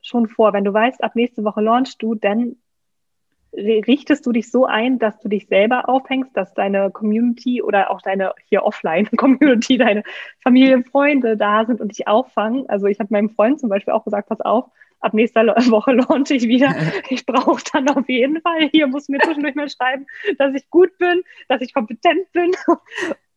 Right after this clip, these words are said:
Speaker 1: Und, und, und, ähm, also ja, es hört sich total dämlich an, aber es hilft mir total. Ich bin
Speaker 2: Ja.
Speaker 1: jetzt viel entspannter. Er <laughs> schreibt mir diese witzigen Sachen. <laughs>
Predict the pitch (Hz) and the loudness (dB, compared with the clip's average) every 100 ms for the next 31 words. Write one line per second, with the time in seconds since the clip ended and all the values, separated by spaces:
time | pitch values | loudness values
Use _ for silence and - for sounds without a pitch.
0 | - 226 247 247 381 - - 269 - 247 | -8 -4 0 2 2 0 -2 -2 0 0
1 | 262 262 240 - 247 247 220 - _ 247 | 0 -2 -4 -4 -2 0 -2 -6 _ -6
2 | 277 285 277 233 269 262 - 233 226 208 | -2 -2 -4 -4 -4 -4 -2 0 0 0
3 | 254 302 262 214 233 247 - 208 240 208 | -2 -4 -4 -4 -4 -6 -6 -4 -2 -4
4 | 208 302 _ _ _ _ - 196 254 285 | -6 -8 _ _ _ _ -12 -4 -2 -2
5 | 277 240 202 - 214 240 220 - 226 226 | -2 -4 -4 -2 0 0 -2 -4 -2 -2
6 | 214 302 269 240 - 202 233 277 262 226 | 0 0 0 -2 -2 0 0 0 0 0
7 | 220 - 262 285 294 254 254 247 262 - | -2 -2 -2 0 0 2 2 4 2 2
8 | 285 190 190 269 - 302 403 539 523 277 | 0 0 0 -2 0 -2 0 2 4 4
9 | - 233 370 233 | 4 2 2 0